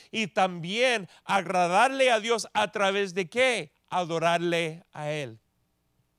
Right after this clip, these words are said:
Es el mismo hilo que pasa por todos estos versículos.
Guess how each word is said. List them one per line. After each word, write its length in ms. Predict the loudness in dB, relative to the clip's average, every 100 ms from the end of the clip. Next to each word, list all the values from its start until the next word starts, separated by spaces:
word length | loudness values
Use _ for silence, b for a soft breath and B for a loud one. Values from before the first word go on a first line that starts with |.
| _ _ _ _ _ _ b b b
Es 180 | -12 -8
el 140 | -6
mismo 500 | -8 -8 -10 -8 -8 -8 -4
hilo 440 | -2 0 -2 -4
que 140 | -6
pasa 540 | -2 0 0 0 -6 -6 b b
por 180 | -4 -4
todos 800 | -4 -4 -2 -2 -6 -6 -6 -4
estos 420 | -8 -10 -10 -12 -14 _
versículos. 1120 | -4 -4 -4 -10 -12 -10 -10 -10 -12 -16